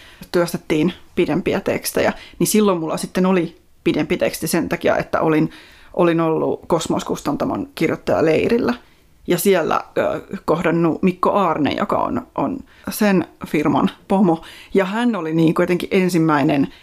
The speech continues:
ää, et, et moni oli niinku sanonut mulle, että kirjoitan näistä, tästä eläinlääkärikoulutuksesta ja tästä maailmasta romaani. Ja sit mä olin niinku silleen, että miten? Ja mä en jotenkin sen kirjoittajakoulun aikana ollut, ollut saanut selville, että mitä se tapahtuu. Eh, siis, eh,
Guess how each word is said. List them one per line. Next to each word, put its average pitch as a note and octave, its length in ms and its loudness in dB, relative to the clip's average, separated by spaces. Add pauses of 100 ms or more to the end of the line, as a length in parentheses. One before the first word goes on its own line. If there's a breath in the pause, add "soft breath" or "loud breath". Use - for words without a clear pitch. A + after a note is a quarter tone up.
(120)
ää, D#3+ 280 2
et, G3 160 -4 (140)
et G3 120 -2
moni A#3 240 6
oli A3+ 120 -2
niinku F#3 160 -4
sanonut B3 380 4
mulle, F3+ 240 2
että F#3 160 -2
kirjoitan B3 400 0
näistä, F#3 360 0
tästä G3 260 -4
eläinlääkärikoulutuksesta F#3 1000 0
ja D#3+ 60 0
tästä F3 200 -4
maailmasta G3 360 2
romaani. A3 380 4 (420 soft breath)
Ja A#3+ 80 4
sit B3 100 4
mä C4 60 6
olin C4 100 2
niinku B3+ 320 0 (360)
silleen, C4+ 220 2
että - 160 -14 (580)
miten? - 380 4 (260 soft breath)
Ja - 80 2
mä A#3+ 60 6
en B3 60 4
jotenkin C4 220 -2
sen B3+ 100 0
kirjoittajakoulun A3+ 540 -4
aikana F#3 320 -4
ollut, D#3 460 0
ollut F3+ 220 -2
saanut F3+ 280 0
selville, E3+ 360 0
että - 140 -8 (160)
mitä G#3 200 2
se G3 80 0
tapahtuu. - 720 -4
Eh, G3 160 0
siis, G3+ 200 0 (300)
eh, - 80 -14